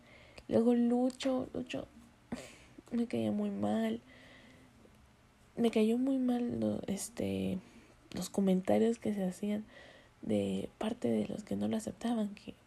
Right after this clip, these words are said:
prácticamente fueron todos menos que Guille, o sea, el hermano mayor, eh, hasta, hasta Jacobo, o sea, que se supone que era el papá de, de, de Valentina.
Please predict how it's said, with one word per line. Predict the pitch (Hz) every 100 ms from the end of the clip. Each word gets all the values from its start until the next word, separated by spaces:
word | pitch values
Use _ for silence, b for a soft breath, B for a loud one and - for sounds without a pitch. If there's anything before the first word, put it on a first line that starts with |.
| -
prácticamente | - 202 226 214 202 196
fueron | 196 202 196 196 190
todos | 226 220 220
menos | 214 196 190 190 - - - - -
que | 208 - - - - B B B B B - -
Guille, | 196 208 214 220 214
o |
sea, | 202 190
el |
hermano | 185 185 190
mayor, | 185 185 180 214 247 B B B B B B B - -
eh, | - 208 -
hasta, | 185 - -
hasta | 214 - 208
Jacobo, | - 226 269 262 -
o | 208
sea, | 208
que | 208
se | 202
supone | 214 226
que | 226
era | 220
el |
papá | 214 202 196
de, | 196 208
de, | 208 196 -
de | 185
Valentina. | 185 185 220 208